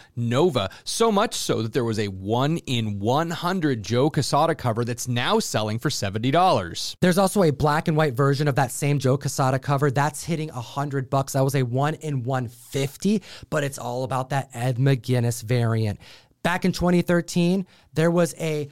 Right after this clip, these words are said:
Speaker 2: Comics Pro exclusive, a retailer variant that went out, only said to be four hundred made, and that book is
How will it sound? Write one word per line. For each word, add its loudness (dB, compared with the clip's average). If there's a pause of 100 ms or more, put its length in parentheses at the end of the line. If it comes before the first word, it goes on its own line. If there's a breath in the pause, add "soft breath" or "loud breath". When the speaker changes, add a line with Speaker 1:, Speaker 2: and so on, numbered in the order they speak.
(100)
Speaker 2:
Comics 0
Pro 2
exclusive, 2
a 4
retailer 2
variant 0
that 0
went 0
out, 0
only -2
said -6
to -8
be -8
four -4
hundred 0
made, 2 (400 loud breath)
and 0
that 0
book 2 (260 loud breath)
is 0